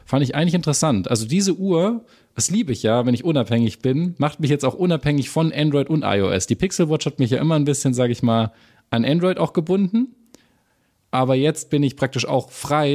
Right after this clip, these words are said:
ja, auf das iPhone zu wechseln, weil ich bei der Uhr nichts verändern muss. Und das fand ich eigentlich einen ganz, einen ganz schönen Gedanken. Ähm, vielleicht hätte sie deinen Fuß, deinen Fuß retten können. Die hat ja so ein Feature, <laughs> so ein Feature, wo sie einen warnt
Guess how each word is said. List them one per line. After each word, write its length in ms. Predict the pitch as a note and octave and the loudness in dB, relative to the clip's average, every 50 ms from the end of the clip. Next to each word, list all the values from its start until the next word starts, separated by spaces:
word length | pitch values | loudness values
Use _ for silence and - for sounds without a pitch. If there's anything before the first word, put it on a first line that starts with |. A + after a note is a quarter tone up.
| D3+ | 0
ja, 320 | D#3 D3 C#3+ D3 D#3 D#3 - | 2 2 0 0 0 -4 -2
auf 140 | - B2+ A2 | -2 -2 -2
das 180 | - A#2 A2 - | 0 -4 -2 0
iPhone 300 | D#3 F3 E3+ - C3 A2 | 0 0 0 0 -2 0
zu 160 | - A#2 G#2 | 0 0 0
wechseln, 540 | A2+ A2 - - - C3 C3+ C#3+ D#3 D#3+ D3+ - - - - _ _ _ | 0 -2 -2 -2 0 0 2 2 0 0 -2 -6 -14 -20 -20 _ _ _
weil 220 | - B2 B2+ C3 | 0 0 2 2
ich 240 | B2+ B2 - - _ | 0 -2 -2 -8 _
bei 100 | - B2+ | -2 0
der 160 | A#2+ A#2+ B2 | 2 0 0
Uhr 280 | - G#3+ G#3+ F#3 C3 A2 | 0 0 0 2 2 2
nichts 340 | A2 B2 C3 - - - - | 0 0 -2 -2 -4 -8 -2
verändern 420 | - B2+ A#2+ C#3+ C#3+ B2+ G#2 F#2+ | -2 0 0 2 2 2 2 2
muss. 240 | F#2 F#2 G2+ G2+ - | 2 2 0 0 0
Und 60 | B2+ | 0
das 80 | C#3+ - | 0 0
fand 120 | A#3+ C4 | 0 -2
ich 120 | - - - | -2 -2 0
eigentlich 220 | E3+ F3 D#3+ - | 0 0 0 0
einen 80 | E3 D#3+ | 0 2
ganz, 340 | D3+ D3 C3+ - - - _ _ _ - - _ _ | 2 2 0 -2 -6 -10 _ _ _ -20 -20 _ _
einen 60 | C#3+ | 0
ganz 180 | C#3+ C#3+ C3+ B2+ | 0 0 0 0
schönen 260 | - - D3 C#3+ C3+ | 0 0 2 2 2
Gedanken. 640 | A#2+ B2+ A2 A#2 A#2 A#2+ A#2 - A2+ A2+ C3 D#3 C#3+ - _ _ - - - - - - - - - _ - - - - _ | 2 2 2 2 2 2 0 0 0 0 0 -2 -4 -8 _ _ -20 -20 -20 -20 -20 -20 -20 -20 -20 _ -20 -20 -20 -8 _
Ähm, 280 | C3+ C3 C3 B2+ B2 A#2+ | 0 0 2 2 2 0
vielleicht 260 | - D#3 F3 F#3+ - | 0 -2 -2 0 0
hätte 140 | G#3+ F#3+ E3 | 0 0 2
sie 160 | D#3+ F#3+ F3+ | 0 0 2
deinen 220 | F3+ E3+ D#3+ D3+ | 2 0 0 0
Fuß, 420 | - - B3 A3+ - - - - - _ _ | 0 0 -2 -2 -2 -4 -8 -14 -18 _ _
deinen 140 | - C#3+ C3+ | -2 -2 -2
Fuß 280 | - - A3 F#3+ - - | 0 0 -2 -2 0 0
retten 240 | A2+ G#2+ - A2 F#2+ | -2 0 0 -4 0
können. 280 | - A2 G#2 F#2+ F#2 - - _ _ _ - | 0 0 0 0 -2 -6 -12 _ _ _ -4
Die 60 | C#3 | -2
hat 60 | C#3 D3 | 0 0
ja 80 | D3 | 2
so 100 | C3+ C#3 | 2 2
ein 80 | C3 - | 0 0
Feature, 340 | - F#3+ F3+ - - B2 G2 - - A3+ E3 - - A#3+ | 0 -2 -2 0 0 -2 -2 0 0 -2 -2 0 0 0
<laughs> 100 | A#3 C3 - - A#3 A#3 G3+ - | 0 0 -2 -4 -6 -6 -6 -4
so 100 | - F3+ | -2 -2
ein 80 | F3 D3 | -2 -2
Feature, 400 | - - G#3+ A3+ - F#3+ E3 D3 | 0 -2 -2 -2 0 0 0 0
wo 120 | D3 D#3+ | 0 0
sie 140 | D#3 D3+ D3 | 0 0 0
einen 200 | B2+ C3 B2+ B2 | 0 0 0 0
warnt 480 | A#2 B2+ C3 C#3 C#3 C3 B2 A#2+ A2+ - | 0 0 2 2 2 2 0 -2 -4 -8